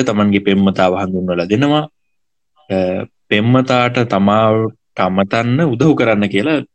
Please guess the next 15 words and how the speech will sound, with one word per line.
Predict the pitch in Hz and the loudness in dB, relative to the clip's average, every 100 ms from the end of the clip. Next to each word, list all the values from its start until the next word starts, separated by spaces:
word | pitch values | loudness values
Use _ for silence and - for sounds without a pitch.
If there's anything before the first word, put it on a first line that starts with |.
| _ - | _ -6
මේ | 101 98 | -6 -2
ජෝර්ජ්ට | 107 110 - 104 | 0 -2 -4 -2
කියනවා | 104 98 117 165 120 _ - | -2 0 0 -2 -4 _ -6
මේරි. | 98 87 | -6 -6
එතකොට | 87 101 | -8 -4
ජෝර්ජ්ගේ | 98 98 107 - 107 | 0 2 0 -4 -2
ආදරය | 95 90 95 104 151 | -2 -4 -4 -2 -2
එතනින් | 117 104 131 | -2 -4 -2
බිඳ | 117 98 | 0 0
වැටෙනවා. | 90 - 80 - _ _ _ _ _ - - - _ _ _ - | -2 -6 -12 -12 _ _ _ _ _ -18 -18 -20 _ _ _ -6
දෙවෙනි | 101 107 170 | 0 2 2
කතාවේදී | 196 156 123 110 101 | 0 -2 -2 0 -2
තියෙන්නේ, | 98 98 95 120 208 202 - _ _ _ _ - _ - | -2 0 0 2 2 0 -6 _ _ _ _ -20 _ -4
අ, | 104 101 98 95 95 98 104 _ _ _ - 110 | 0 2 2 2 0 -2 -6 _ _ _ -4 2
ජෝර්ජ් | 107 104 | 2 2